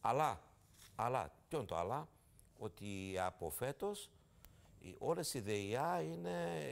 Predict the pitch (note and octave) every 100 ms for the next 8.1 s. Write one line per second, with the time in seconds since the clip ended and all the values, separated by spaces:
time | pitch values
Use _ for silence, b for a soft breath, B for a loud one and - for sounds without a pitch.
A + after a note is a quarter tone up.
0 | A#2+ - G#2+ G#2+ - G#2 G2 F2+ F#2+ F#2+
1 | - F#2 - G#2+ - G#2 G2+ G2 G2+ G#2+
2 | A#2 A2+ D2 - - - F2+ D#2 E2+ D#2
3 | D#2+ E2+ D#2+ B2+ G2+ - G#2 E2+ G2+ A#2+
4 | B2+ - G2 - A2+ A2 G#2 D#2+ B B
5 | B B - F2+ - F2 F#2 D#2 A#2 G#2+
6 | F2 - A#2+ F2 D#2+ F2 D#2+ A#2 - F2+
7 | F2 G2+ G#2 F2+ D2+ - D2+ F#2 - C#3